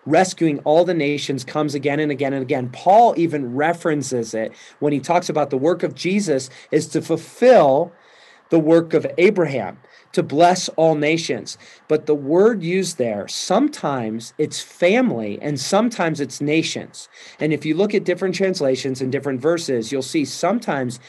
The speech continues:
it's to bless all families, to recover all families, and sometimes it's to recover all nations. And you guys can do the studying, but in the original language, there's two words. One is mispach and the other is goy. And one is a very feminine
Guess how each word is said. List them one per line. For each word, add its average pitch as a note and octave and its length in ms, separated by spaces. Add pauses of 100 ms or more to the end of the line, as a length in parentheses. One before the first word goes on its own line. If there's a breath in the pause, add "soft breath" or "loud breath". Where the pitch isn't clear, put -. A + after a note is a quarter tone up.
(140 loud breath)
it's D3+ 200
to C#3+ 120
bless D3 400
all C#3 240
families, D#3 800 (280 loud breath)
to D#3+ 100
recover D#3 400
all C3+ 100
families, D3 540
and C3 80
sometimes D#3+ 400
it's C#3 160
to C#3 80
recover C#3 360
all C3+ 120
nations. B2+ 440
And C#3 140
you E3+ 80
guys E3+ 220
can D3 120
do C#3 120
the B2+ 100
studying, C3+ 560 (260 loud breath)
but D3 120
in D#3 100
the D3 100
original E3 400
language, C#3+ 500 (280 loud breath)
there's C#3 180
two G3+ 220
words. C3+ 340
One D3+ 200
is B2+ 160
mispach C#3+ 800 (300 loud breath)
and C#3+ 120
the D3+ 120
other D#3+ 280
is B2+ 140
goy. C3 680
And C#3+ 220
one F3 200
is F3 160
a D3 140
very D#3 300
feminine G3+ 1000